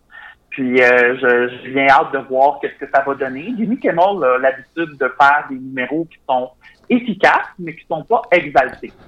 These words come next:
Donc, on est dans un style d'animation assez, euh, assez conventionnel.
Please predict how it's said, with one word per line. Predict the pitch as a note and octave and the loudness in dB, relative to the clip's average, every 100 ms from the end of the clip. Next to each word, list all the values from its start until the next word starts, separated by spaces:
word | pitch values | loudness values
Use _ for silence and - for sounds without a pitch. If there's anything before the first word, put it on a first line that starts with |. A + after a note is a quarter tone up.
| - | -4
Donc, | C#3+ C#3 D3+ - - _ - - - | -2 0 -4 -14 -20 _ -20 -20 -2
on | C#3 C#3 | 0 0
est | D#3+ F#3 | -2 0
dans | F3+ D3 C#3+ | 2 0 -2
un | C#3 - | -8 -10
style | - E3 E3+ F3 D#3+ - _ - | -8 -4 -4 -4 -10 -18 _ -4
d'animation | D3+ D#3 D#3 C#3 C#3 - D3+ D#3+ | -2 -2 2 2 2 -2 -4 0
assez, | C3+ - - D3 D#3 C#3+ | 0 -2 -6 -4 -2 -2
euh, | A#2+ A#2 A#2 | 0 0 0
assez | C3 C3+ F3 | 0 0 0
conventionnel. | E3 C#3+ C#3+ C#3 B2 A#2+ F3 | 0 2 2 2 -4 -2 -4